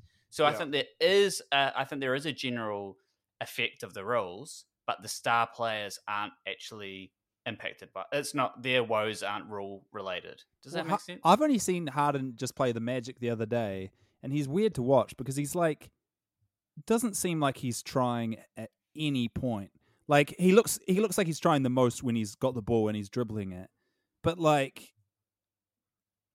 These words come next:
Speaker 3: it's weird 'cause K D co-, was kind of the same. I was like, "Man, these guys are not
Speaker 2: But that's how they've
Speaker 3: trying
Speaker 2: been
Speaker 3: at all."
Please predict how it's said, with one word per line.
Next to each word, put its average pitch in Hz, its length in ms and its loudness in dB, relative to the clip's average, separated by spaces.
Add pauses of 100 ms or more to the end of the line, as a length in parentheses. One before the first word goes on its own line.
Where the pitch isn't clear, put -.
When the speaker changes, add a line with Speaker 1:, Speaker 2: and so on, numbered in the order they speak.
(140)
Speaker 3:
it's 170 140 -2
weird 226 160 2
'cause 180 140 0
K 254 220 2
D 285 220 4
co-, - 160 0
was 160 120 4
kind 214 240 4
of 180 60 2
the 131 60 2
same. 165 340 2
I 120 60 4
was 127 160 4
like, 131 180 2
"Man, 180 180 2
these 185 160 2
guys 151 320 4
are 131 280 0
not 123 420 0 (840)
Speaker 2:
But 185 100 -8
that's 233 180 -4
how 254 120 0
they've 220 100 2
Speaker 3:
trying 151 300 6
Speaker 2:
been 113 80 2
Speaker 3:
at 107 60 0
all." 135 520 4